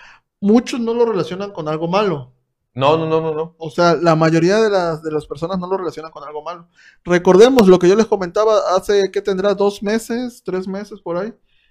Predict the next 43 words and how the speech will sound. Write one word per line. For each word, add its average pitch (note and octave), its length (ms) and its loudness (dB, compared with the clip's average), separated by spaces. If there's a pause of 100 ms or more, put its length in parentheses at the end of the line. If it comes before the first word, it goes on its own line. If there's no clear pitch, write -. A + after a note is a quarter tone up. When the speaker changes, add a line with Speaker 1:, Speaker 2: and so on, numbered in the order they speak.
Speaker 1:
Que E3+ 120 0
en E3+ 100 2
Soledad E3+ 580 6
la F3 180 0
gente F#3 260 -4
andaba E3+ 240 -2
diciendo F3 340 -4
que F3 80 -6
había D3+ 160 -2
un D#3 100 -6
Nahual. F3+ 500 -4 (280)
Speaker 2:
Ujú. C3+ 380 -12
Speaker 1:
Y E3+ 140 -4
hasta - 240 -2
Speaker 2:
Ah, - 20 2
Speaker 1:
salieron, D#3+ 280 4
Speaker 2:
cierto. F3+ 160 0
Speaker 1:
hasta E3+ 200 0
Speaker 2:
La C3+ 60 -2
semana D3+ 180 0
Speaker 1:
salieron, F3+ 40 0 (100)
Speaker 2:
pasada F3 160 0
lo D3 60 -6
dijiste. D3 280 -12
Speaker 1:
ajá, F3 280 -2
salieron F3+ 380 4
a F3+ 100 0
cazarlo. F#3+ 680 2 (580)
Y E3+ 140 -4
resulta E3+ 440 -2
que F3 120 -2
sí, G3 260 -8
era F#3+ 260 2
un G3 840 -8
animal D#3+ 600 -4
sin E3+ 240 -12
figura, D#3+ 520 -4
o E3+ 80 -6
no E3+ 100 -8
se F#3 120 -8
reconocía D#3+ 440 -12
que F3 100 -10
era. A3+ 300 -10